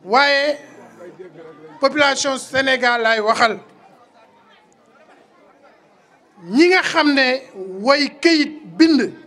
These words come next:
ak wax ak saaga ak tuumaal nit ak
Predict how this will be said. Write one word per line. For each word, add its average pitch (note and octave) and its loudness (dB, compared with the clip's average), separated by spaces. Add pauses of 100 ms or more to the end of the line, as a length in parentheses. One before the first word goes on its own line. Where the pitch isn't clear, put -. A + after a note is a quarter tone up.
(580)
ak B3+ 0
wax C4 2 (1200)
ak C#4+ -2
saaga D4 -2 (1200)
ak - -4
tuumaal F#4+ 4
nit A#3+ -4 (1080)
ak D#4 0